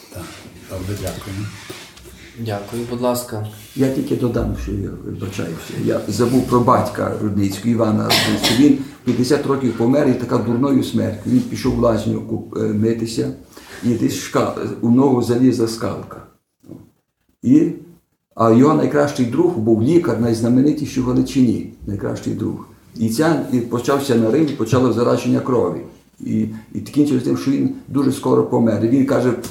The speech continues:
Speaker 3: м, перед смертю, говорю: «Друг, а що ти за друг?» Каже, «Що ти не, що ти таке допустив? Ти невже ти не знав, що я можу померти?» Ну, це все.
Speaker 2: М, цікаво. В когось є ще питання? Оля.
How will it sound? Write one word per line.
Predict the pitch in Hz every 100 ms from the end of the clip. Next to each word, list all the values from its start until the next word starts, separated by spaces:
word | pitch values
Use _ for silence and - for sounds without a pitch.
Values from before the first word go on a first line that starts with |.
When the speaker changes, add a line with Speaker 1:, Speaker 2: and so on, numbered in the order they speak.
| - -
Speaker 3:
м, | 110 113 110
перед | 110 110
смертю, | - 139 139 139
говорю: | 131 113 - 101
«Друг, | 127 131 -
а |
що | -
ти | 147 139
за | 131
друг?» | 127 147 151
Каже, | 139 123
«Що | 131
ти | 127
не, | 131 127 113 110
що | 120
ти | 113
таке | 113 113 110
допустив? | 107 - 110 117 107 - -
Ти | 113
невже | 113 120
ти | - 113
не | 113
знав, | 110 110 - - - - -
що | -
я | 107
можу | 98 107 120
померти?» | - 78 - - - - - - -
Ну, | 262
це | 123 113
все. | - -
Speaker 2:
М, | - - - - - - 113 110
цікаво. | - - 107 98 - - - - - - 107 107 - - - - - - - - - - - - - - - - - - -
В | -
когось | 135 127
є | 131
ще | 131
питання? | - 123 135 135 147 - - - - - - - - - - 113
Оля. | 104